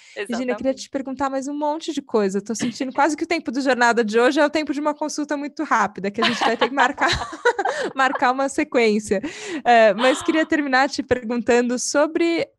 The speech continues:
Speaker 1: doutora Sangue Bom. A gente não falou também dessa especialidade que,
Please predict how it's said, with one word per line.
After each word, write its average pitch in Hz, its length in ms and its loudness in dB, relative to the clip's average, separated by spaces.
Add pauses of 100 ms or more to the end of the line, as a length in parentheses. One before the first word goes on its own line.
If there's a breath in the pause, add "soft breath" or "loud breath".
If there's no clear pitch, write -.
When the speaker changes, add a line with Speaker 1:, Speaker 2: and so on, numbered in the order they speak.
(480 soft breath)
Speaker 1:
doutora 320 420 -2
Sangue 330 300 -2
Bom. 247 480 0
A 254 60 -8
gente 254 280 -14
não 269 140 -8
falou 320 360 0
também 269 500 -2
dessa 214 320 -2
especialidade 208 840 -2
que, 208 960 -2